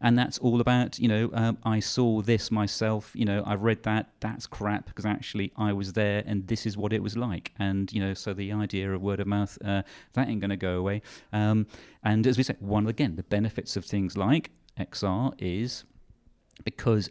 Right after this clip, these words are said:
everyone's invited, um, it's such a mass movement, which it had to be when Roger,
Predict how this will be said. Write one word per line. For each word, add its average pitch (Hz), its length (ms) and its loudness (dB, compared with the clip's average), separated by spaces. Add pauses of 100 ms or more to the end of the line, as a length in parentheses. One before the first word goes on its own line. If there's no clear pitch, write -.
everyone's 101 400 2
invited, 101 760 0
um, 107 380 4 (120)
it's - 160 -12
such - 340 -6
a 104 40 0
mass 101 280 -2
movement, 101 400 0
which - 140 -6
it 92 80 -6
had 104 180 -2
to 107 100 -8
be 117 200 0
when 92 260 -2 (120)
Roger, 101 280 -6